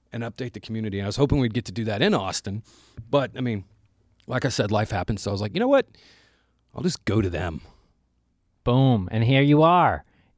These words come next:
Speaker 2: in the Crawl Space Studios, in the flesh. Wow, this is exciting.
Speaker 1: This is exciting. It's, it, I cannot believe I'm sitting in the Crawl Space Studios in Wormtown.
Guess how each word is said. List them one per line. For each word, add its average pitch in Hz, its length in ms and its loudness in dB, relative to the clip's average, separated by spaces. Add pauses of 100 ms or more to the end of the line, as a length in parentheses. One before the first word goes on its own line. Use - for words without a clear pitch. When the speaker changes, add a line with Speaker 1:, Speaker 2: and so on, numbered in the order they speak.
(160)
Speaker 2:
in 165 180 4
the 190 80 6
Crawl 170 300 6
Space 156 340 -2
Studios, 135 880 2 (180)
in 185 180 4
the 190 80 6
flesh. 127 580 0 (840)
Wow, 110 480 0
this 101 120 -10
is 113 100 0
exciting. 104 460 -2 (200)
Speaker 1:
This 131 200 -4
is 165 120 0
exciting. 107 460 -4
It's, 90 200 -12
it, - 260 -12
I 127 100 -2
cannot 147 300 -2
believe 123 340 -4
I'm 113 160 -6
sitting 110 240 -10
in 104 80 -10
the 95 80 -14
Crawl 107 220 -8
Space 98 260 -10
Studios 95 400 -8
in 85 80 -10
Wormtown. 85 460 -8